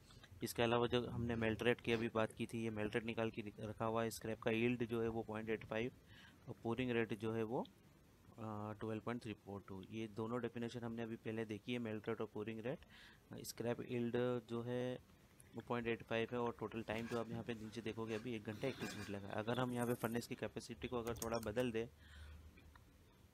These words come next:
मान लीजिए कि furnace की capacity को तीस टन कर दे, अगर available power जो है हम इसको, अ, मान लीजिए बारह megawatt कर देते हैं, बारह megawatt करते हैं और पॉइंट नाइन नाइन ही अगर maintain करते हैं तो आप देखोगे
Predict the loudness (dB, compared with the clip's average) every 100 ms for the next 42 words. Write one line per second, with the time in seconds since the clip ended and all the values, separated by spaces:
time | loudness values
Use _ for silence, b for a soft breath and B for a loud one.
0 | -16 -16 -16 -20 -20 -20 -20 -20 -20 -18
1 | -16 -10 -6 -4 -4 -4 -2 -4 -4 -4
2 | -4 -4 -2 -2 -4 -4 -4 -4 -2 -4
3 | -2 -2 0 0 2 2 2 2 2 4
4 | 4 4 2 2 2 2 2 -2 -2 -4
5 | -4 -6 -8 -4 -4 -4 -10 -20 -20 -20
6 | -20 -8 -4 -2 -2 -2 -4 -2 0 6
7 | 8 8 8 6 4 4 0 0 -2 0
8 | -2 -2 -4 -4 0 0 0 -2 -2 -2
9 | -2 -4 -6 -4 -4 -6 -4 -4 -2 -4
10 | -4 -4 -4 -2 -4 -6 -8 -6 -4 -4
11 | -4 -4 -2 -2 -2 -2 -4